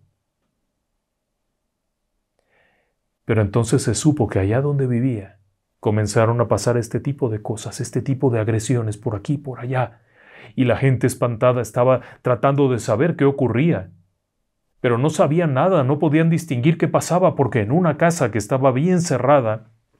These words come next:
que tenía las puertas con llave por dentro, las ventanas cerradas con candado, que tenían seis o siete perros feroces afuera, de pronto, una de las personas había sido agredida.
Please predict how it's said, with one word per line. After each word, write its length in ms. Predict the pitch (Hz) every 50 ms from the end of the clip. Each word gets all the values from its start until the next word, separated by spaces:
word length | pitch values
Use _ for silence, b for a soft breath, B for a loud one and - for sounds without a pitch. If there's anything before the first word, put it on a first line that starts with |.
| _ _ _ _ _ _ _ _ - -
que 80 | 120
tenía 300 | - 117 110 117 131 139
las 160 | 143 135 127
puertas 460 | - - 139 147 143 135 - 117 104 -
con 220 | - 120 110 104
llave 240 | 117 127 131 143 135
por 240 | 110 139 113 104 101
dentro, 420 | 127 147 143 131 - 127 113 104 B B B B B B
las 180 | 123 113 104
ventanas 440 | 110 113 104 107 117 120 127 147 139
cerradas 460 | - 143 117 117 143 139 135 135 -
con 180 | - 139 131 123
candado, 480 | 127 123 104 104 104 143 151 143 123
que 80 | - 123
tenían 340 | 107 117 110 123 139 139 127
seis 280 | - - 151 147 147
o 60 | 143 123
siete 280 | - 143 139 139 139
perros 400 | - - 135 135 139 143 - -
feroces 540 | - 123 110 110 131 160 165 - 156 127 -
afuera, 380 | 127 - - 170 160 143 127 113
de 100 | 117 110
pronto, 440 | - 170 170 165 139 - 117 104 104 B B B B B B B B B B
una 260 | B 113 117 143 156
de 80 | 147 143
las 140 | 139 127 -
personas 560 | - 127 110 - - 147 139 127 117 - -
había 180 | 104 107 117 117
sido 280 | - - 139 123 127
agredida. 600 | 123 113 113 104 98 107 135 147 120 98 87 -